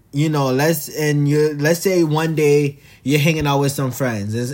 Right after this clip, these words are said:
and it's a normal day, you know? It's a normal day. You're just going outside, you're just resting,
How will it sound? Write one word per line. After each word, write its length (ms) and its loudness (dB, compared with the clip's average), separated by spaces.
and 180 0
it's 120 2
a 60 6
normal 360 2
day, 200 2
you 180 0
know? 300 -4
It's 180 -2
a 60 2
normal 280 2
day. 340 2
You're 140 2
just 220 0
going 240 2
outside, 600 0
you're 100 0
just 260 -2
resting, 560 -2